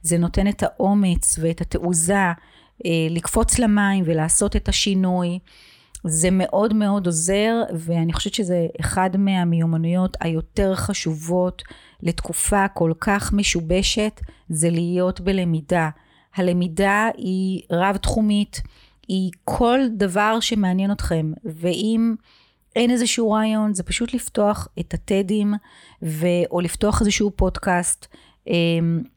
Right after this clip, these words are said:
ו-, ולהקשיב, ולרשום תובנות, ולרשום הבנות. אה, ואני חושבת שגם, גם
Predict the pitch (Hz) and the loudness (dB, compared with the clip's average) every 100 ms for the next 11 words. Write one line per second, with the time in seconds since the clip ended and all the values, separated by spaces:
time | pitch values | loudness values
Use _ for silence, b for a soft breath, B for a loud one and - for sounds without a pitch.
0 | - - 160 - 160 175 165 165 - 269 | -12 -4 -2 -2 0 0 0 0 0 2
1 | 226 151 160 b b b 160 175 190 190 | 0 -2 -8 b b b -4 0 2 2
2 | - 220 202 202 196 190 180 170 170 170 | 2 2 2 2 2 2 2 0 -2 -2
3 | 175 165 185 185 180 175 175 160 156 - | -2 0 2 2 2 0 0 -2 -4 -10
4 | b b b b - 175 170 151 165 165 | b b b b -4 0 0 0 0 0
5 | - 202 185 240 214 - 180 190 202 214 | -2 -4 -2 0 0 -2 -2 0 2 0
6 | - - 170 175 208 240 240 | -2 -8 -6 0 2 4 2